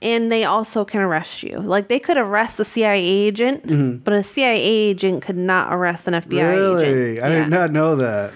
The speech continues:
Speaker 2: Holy shit.
Speaker 1: Yeah. Um, that's, like, one of the main differences between them.
Speaker 2: I thought, I thought the F B I, I thought the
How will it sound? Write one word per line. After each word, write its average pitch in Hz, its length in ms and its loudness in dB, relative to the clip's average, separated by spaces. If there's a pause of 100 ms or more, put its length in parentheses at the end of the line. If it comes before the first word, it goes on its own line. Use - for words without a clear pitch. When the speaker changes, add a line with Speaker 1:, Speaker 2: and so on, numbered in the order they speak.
Speaker 2:
Holy 147 260 2
shit. 123 440 -2 (180)
Speaker 1:
Yeah. 104 320 -2 (120)
Um, 208 680 0 (1800)
that's, 233 320 -2
like, 320 200 0
one 240 140 2
of 214 60 2
the 190 80 2
main 190 260 0
differences 180 560 -6
between - 380 -4
them. 98 320 -2 (680)
Speaker 2:
I 214 100 2
thought, 294 300 0
I 202 120 2
thought - 380 -4
the 165 200 0
F 226 160 0
B 226 120 2
I, 233 160 2
I - 20 -2
thought - 320 -4
the 196 120 -4